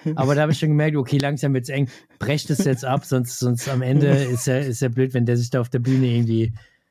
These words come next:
Speaker 1: äh, jetzt
Speaker 2: Ich
Speaker 1: auf
Speaker 2: hätt's
Speaker 1: einmal blamiert.
Speaker 2: durchgezogen, Torwart. Ich hätt's so durchgezogen.
Speaker 1: Ja, es wird
Speaker 2: Auf dem
Speaker 1: niemals
Speaker 2: nächsten
Speaker 1: mehr,
Speaker 2: Live-Podcast.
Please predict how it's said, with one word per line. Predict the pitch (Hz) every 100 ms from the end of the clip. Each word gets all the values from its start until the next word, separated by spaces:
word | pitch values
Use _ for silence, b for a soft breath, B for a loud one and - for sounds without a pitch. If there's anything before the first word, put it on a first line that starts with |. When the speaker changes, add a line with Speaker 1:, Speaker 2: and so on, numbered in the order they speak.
| b b _
Speaker 1:
äh, | 117 110 113 110 110 113
jetzt |
Speaker 2:
Ich | 107
Speaker 1:
auf | 117
Speaker 2:
hätt's | 123
Speaker 1:
einmal | 113
blamiert. | 104 107
Speaker 2:
durchgezogen, | 113 107 90 87
Torwart. | 90 87 -
Ich | -
hätt's | 90 -
so | - 92
durchgezogen. | 95 90 - - - 92 87 _ _ _ _ _ _ -
Speaker 1:
Ja, | 107
es | 107 - - - -
wird | 113 113 113
Speaker 2:
Auf | 113
dem |
Speaker 1:
niemals | 123 117 117
Speaker 2:
nächsten | 143
Speaker 1:
mehr, | 139
Speaker 2:
Live-Podcast. | 147 123 - 110